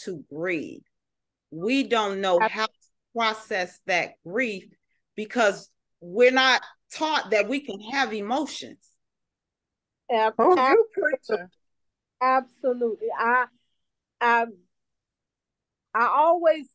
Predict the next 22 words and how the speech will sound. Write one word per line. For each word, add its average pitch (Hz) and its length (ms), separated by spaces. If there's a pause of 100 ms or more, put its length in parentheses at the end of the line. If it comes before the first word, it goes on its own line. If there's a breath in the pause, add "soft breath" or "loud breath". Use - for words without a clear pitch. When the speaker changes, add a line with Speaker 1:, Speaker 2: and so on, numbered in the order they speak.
Speaker 2:
be 285 220
the 220 560
strong 339 960
one 330 460 (420)
Speaker 1:
No. 349 240 (220)
Speaker 2:
for 320 320
my 302 240 (160)
friends. 330 600 (400)
Speaker 1:
I 247 140
know. 262 400
Speaker 2:
And 254 120 (840)
I 240 180
always 320 600
say, 269 420 (1120)
"Who 381 240
gonna 339 220
be 330 140
there 285 260
for 269 360
the 226 100
strong 214 540
one?" 147 220